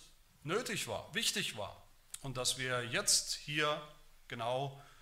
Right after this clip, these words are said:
zum richtigen Zeitpunkt gekommen sind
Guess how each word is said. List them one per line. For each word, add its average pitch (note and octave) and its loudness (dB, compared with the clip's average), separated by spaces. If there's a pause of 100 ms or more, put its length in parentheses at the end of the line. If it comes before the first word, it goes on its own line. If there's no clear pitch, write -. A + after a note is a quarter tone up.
(840)
zum B2+ -8
richtigen C3 -4
Zeitpunkt A#2 -2 (380)
gekommen D3 0
sind - -6